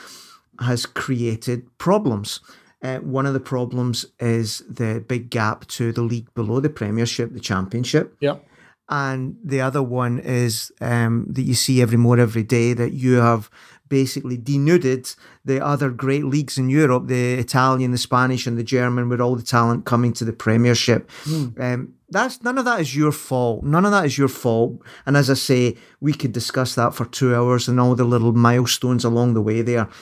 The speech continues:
Speaker 1: But I want to ask you this, 'cause this is what I really want to ask you.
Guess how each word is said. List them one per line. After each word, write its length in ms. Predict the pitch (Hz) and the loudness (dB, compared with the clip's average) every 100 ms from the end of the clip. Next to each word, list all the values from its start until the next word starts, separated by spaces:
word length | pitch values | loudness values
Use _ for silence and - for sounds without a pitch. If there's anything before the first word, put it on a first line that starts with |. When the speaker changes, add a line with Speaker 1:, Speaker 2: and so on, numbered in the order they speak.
| - | -4
Speaker 1:
But 80 | 151 | 2
I 80 | 175 | 4
want 180 | 175 | 4
to 60 | 147 | 4
ask 320 | 131 127 - | 2 0 0
you 80 | 123 | 2
this, 240 | 110 110 | 4 2
'cause 240 | - 123 - - - - _ - | 2 2 2 -10 -20 -20 _ -2
this 220 | 143 - | 0 0
is 160 | 110 | -2
what 100 | 117 117 | 0 0
I 20 | |
really 260 | 117 120 | 2 2
want 240 | 117 117 - | 4 2 0
to 80 | 107 | -2
ask 380 | 104 107 - - | 0 -2 -2 2
you. 220 | 113 | 2